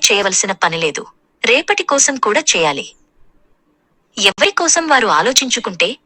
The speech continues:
ఈ లోకం ఇంత దూరం వచ్చేదా, ఇంత అభివృద్ధి ఉండేదా?" అన్నాడు ముసలివాడు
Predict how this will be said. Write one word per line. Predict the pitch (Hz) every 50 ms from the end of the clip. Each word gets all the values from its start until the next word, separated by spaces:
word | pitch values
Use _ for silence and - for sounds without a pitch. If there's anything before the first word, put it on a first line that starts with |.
| _ _ _ _ _ - -
ఈ | 240 226
లోకం | 185 165 165 247 269 - 359 294
ఇంత | 233 202 - 180
దూరం | 156 156 180 254 349 349
వచ్చేదా, | 269 190 175 - - 190 160 156 139 151 196 - _ - - - -
ఇంత | 233 262 269 -
అభివృద్ధి | 254 180 156 165 226 240 285 285 233 254 269
ఉండేదా?" | 240 202 185 160 - 143 143 196 - _ _ _ - _ _ _ _ -
అన్నాడు | - 240 262 285 294 285 262 233
ముసలివాడు | 233 202 262 254 226 226 247 226 214 180 170 175 170